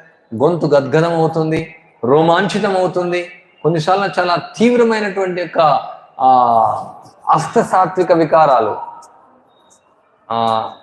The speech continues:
అత్యున్నతమైన స్థాయిలో ఉన్నటువంటి యొక్క లక్షణాలు వెల్లడి అవుతుంటాయి. కొన్నిసార్లు చేతులు పెద్దగా అయిపోతూ ఉంటాయి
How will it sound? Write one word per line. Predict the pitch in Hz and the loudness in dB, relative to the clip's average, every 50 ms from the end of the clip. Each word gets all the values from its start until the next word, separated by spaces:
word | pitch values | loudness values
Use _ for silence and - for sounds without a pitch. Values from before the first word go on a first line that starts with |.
| _ _ - | _ _ -8
అత్యున్నతమైన | 123 127 - - - 247 262 247 220 240 226 214 208 202 | -8 -8 -6 -2 0 2 2 2 2 2 0 0 -2 -4
స్థాయిలో | 185 156 - 185 180 180 180 180 | -4 -4 0 2 2 2 2 0
ఉన్నటువంటి | 175 170 165 160 160 160 156 160 | 0 -2 -6 -6 -6 -6 -4 -4
యొక్క | 151 151 | -4 -4
లక్షణాలు | 143 143 143 143 - - 160 156 156 147 | -4 -4 -6 -8 -10 -8 -6 -4 -2 -2
వెల్లడి | 139 135 139 139 139 135 | 0 0 0 0 2 2
అవుతుంటాయి. | 127 120 120 131 117 110 110 107 - - - - _ - - - | 0 0 -2 -4 -4 -4 -4 -6 -8 -10 -18 -20 _ -18 -12 -8
కొన్నిసార్లు | 147 151 139 - 156 151 147 139 - 170 | -8 -6 -4 -2 -2 -2 -2 -2 -2 0
చేతులు | 170 165 180 170 | 0 0 0 0
పెద్దగా | 151 - 147 147 160 165 170 | 0 0 0 2 2 2 2
అయిపోతూ | 165 165 151 165 160 156 160 | 2 0 0 0 0 0 0
ఉంటాయి | 156 156 147 156 151 151 151 | -2 -2 -2 -4 -6 -6 -8